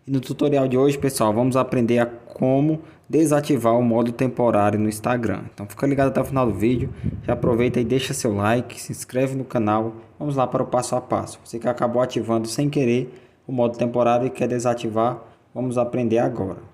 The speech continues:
Vamos abrir aqui o app do Instagram. É bom, pessoal, que seu Instagram esteja atualizado para que o procedimento seja o mesmo que o meu. Pronto, abri aqui o Instagram. O que que a gente vai fazer? Vamos aqui nas mensagens.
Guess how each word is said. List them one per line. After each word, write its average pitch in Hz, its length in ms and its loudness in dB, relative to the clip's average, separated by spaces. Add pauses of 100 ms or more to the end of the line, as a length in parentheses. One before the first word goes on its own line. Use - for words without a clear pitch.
(440)
Vamos 113 160 -8
abrir 123 200 2
aqui 127 120 -2
o - 20 4
app 120 160 0
do 117 80 -6
Instagram. 120 540 -2 (640)
É 139 100 -6
bom, 151 180 2
pessoal, 165 300 0
que - 80 -8
seu 139 80 -4
Instagram 127 380 -2
esteja 127 300 -6
atualizado 120 580 0
para 127 200 -4
que 117 120 -6
o - 20 -10
procedimento 117 640 -2
seja 127 320 -2
o 120 40 -2
mesmo 110 360 0
que 131 100 -4
o 156 60 0
meu. 98 240 -2 (580)
Pronto, 104 400 -2
abri 107 220 0
aqui 117 180 -2
o 110 60 2
Instagram. 127 540 -2 (300)
O - 80 -20
que - 60 -20
que - 80 -10
a 143 40 -4
gente 131 100 -8
vai 127 120 0
fazer? 117 380 0
Vamos 113 240 0
aqui 113 160 -2
nas 113 180 2
mensagens. 135 800 -2